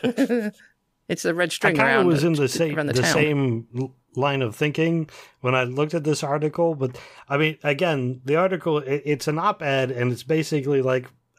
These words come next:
Speaker 2: I don't, it, it boils down to the idea that this is now the church involving itself in government affairs.
Speaker 1: Hmm.
Speaker 2: And a huge portion of the Catholics don't really like that.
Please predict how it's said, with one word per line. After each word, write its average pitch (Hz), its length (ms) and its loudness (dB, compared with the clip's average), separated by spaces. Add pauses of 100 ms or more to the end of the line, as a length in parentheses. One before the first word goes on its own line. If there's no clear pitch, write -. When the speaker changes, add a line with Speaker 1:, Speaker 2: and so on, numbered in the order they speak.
Speaker 2:
I 147 80 0
don't, 180 240 0 (240)
it, 147 240 -2
it 160 180 -2 (240)
boils 202 460 2
down 151 320 2
to 143 180 0
the 127 160 2
idea 135 480 2
that 113 320 0 (380)
this 160 560 0
is 135 480 0 (340)
now 139 320 2
the 127 160 0
church 160 640 -2
involving 135 640 0
itself 123 680 -4 (140)
in 120 420 0
government 127 440 0
affairs. - 600 -8 (200)
Speaker 1:
Hmm. 139 160 -2 (260)
Speaker 2:
And 113 640 0
a 120 160 0
huge 147 440 -2
portion 123 680 0
of 117 260 -4
the 117 80 -10
Catholics 120 520 -4
don't 127 360 -6
really 117 260 -2
like 101 240 -2
that. - 240 -12